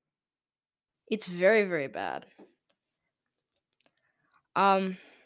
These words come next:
the snow's covering up most of the tarmac. A N A ha-, A N A had to cancel seventy-seven flights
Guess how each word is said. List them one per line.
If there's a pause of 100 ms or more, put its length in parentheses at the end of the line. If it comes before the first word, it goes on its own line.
(220)
the
snow's
covering
up
most
of
the
tarmac. (1120)
A
N
A
ha-, (380)
A
N
A
had
to
cancel
seventy-seven
flights